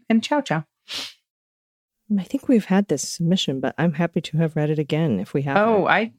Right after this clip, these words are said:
Speaker 1: I know I have not read this submission with you because I would have remembered. Only bec-, I don't know. I just, I don't think we have.
Speaker 2: This is just a beautiful dog.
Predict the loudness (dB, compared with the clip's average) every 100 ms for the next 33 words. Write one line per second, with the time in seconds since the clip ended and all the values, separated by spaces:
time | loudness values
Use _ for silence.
0 | -4 -2 0 0 0 0 0 2 0 0
1 | 0 -2 0 -4 -2 -2 -2 -2 -2 -2
2 | -2 -4 -2 -2 -2 -2 0 0 0 0
3 | 2 2 2 2 0 0 -4 0 0 2
4 | -2 -2 -2 2 2 2 0 -2 -2 -6
5 | -12 _ _ _ -2 -2 -2 0 0 2
6 | 0 -4 -10 _ _ _ _ -6 -4 -2
7 | -2 -2 -4 -2 0 0 0 -4 -2 -2
8 | -4